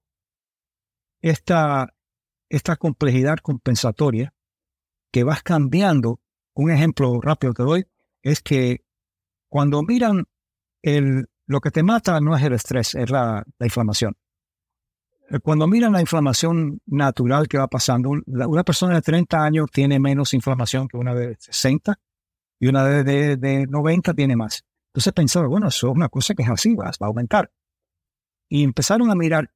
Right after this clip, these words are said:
qué es lo que es contrainflamación en todas las edades. Y hay un, una, una fórmula que se ve de las células T, un tipo de célula T con otro tipo de célula T, eh, cuál relación tienen. Y los jóvenes tienen una relación antiinflamatoria muy buena.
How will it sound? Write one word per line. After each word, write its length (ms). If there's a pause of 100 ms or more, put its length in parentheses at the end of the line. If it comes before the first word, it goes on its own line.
qué 100
es 60
lo 100
que 180
es 160 (480)
contrainflamación 1160
en 140
todas 260
las 100
edades. 320 (580)
Y 120
hay 100
un, 280
una, 680 (1040)
una 420
fórmula 440
que 80
se 140
ve 140
de 120
las 160
células 400
T, 240 (300)
un 160
tipo 240
de 40
célula 300
T 180
con 140
otro 140
tipo 180
de 60
célula 200
T, 120
eh, 640
cuál 200
relación 480
tienen. 300 (560)
Y 160
los 140
jóvenes 320
tienen 220
una 140
relación 600
antiinflamatoria 760
muy 140
buena. 300